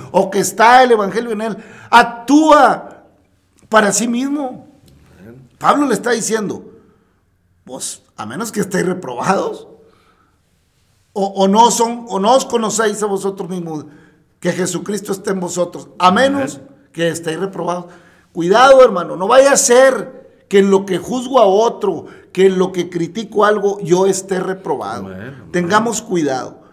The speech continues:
Speaker 1: "Mas espero", dice Pablo, "que conoceréis que nosotros no estamos reprobados".
Speaker 2: Amén,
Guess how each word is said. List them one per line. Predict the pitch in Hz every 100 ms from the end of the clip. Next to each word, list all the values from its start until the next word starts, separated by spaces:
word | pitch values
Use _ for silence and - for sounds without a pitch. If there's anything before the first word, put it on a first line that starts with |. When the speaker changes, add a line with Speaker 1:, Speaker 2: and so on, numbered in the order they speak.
| _ -
Speaker 1:
"Mas | 202 226 185
espero", | 208 - 220 269 320 320 - - _ _ _
dice | 147 147 -
Pablo, | 156 127 147 - _ _
"que | 214 208
conoceréis | 208 196 180 - 165 170 208 208
que | 190 233
nosotros | 165 - 170 170 202 165
no | 151 165
estamos | 190 180 151 160 165
reprobados". | 156 147 139 233 349 - 87
Speaker 2:
Amén, | 85 107 135